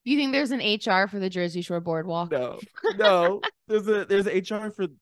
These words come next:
Speaker 2: four oh one Productions or whatever it's called. It's, it's, what is that?
Speaker 1: That's true.
Speaker 2: What is it?
Speaker 1: I don't
Speaker 2: Production
Speaker 1: know.
Speaker 2: company called? It's like
Speaker 1: Viacom?
Speaker 2: But anyways, that was a fun moment. And it was his last day, so he said he refuses to work,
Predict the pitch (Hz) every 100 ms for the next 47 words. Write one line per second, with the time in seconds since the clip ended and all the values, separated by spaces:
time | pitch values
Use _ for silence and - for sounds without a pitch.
0 | _ _ _ _ - 135 - 185 190 175
1 | 170 175 165 143 165 160 143 127 120 113
2 | - 123 117 131 131 135 - 147 - -
3 | 151 175 175 202 190 180 185 170 156 180
4 | - _ 151 185 180 175 170 165 - 147
5 | 143 170 170 170 160 170 196 202 226 233
6 | _ _ _ _ _ _ _ 220 214 160
7 | 117 110 101 131 - - 151 147 - 117
8 | 113 101 98 95 110 - - _ - -
9 | 151 175 190 185 170 190 214 202 208 190
10 | 185 156 151 143 147 139 147 147 156 165
11 | 160 - - 127 113 107 -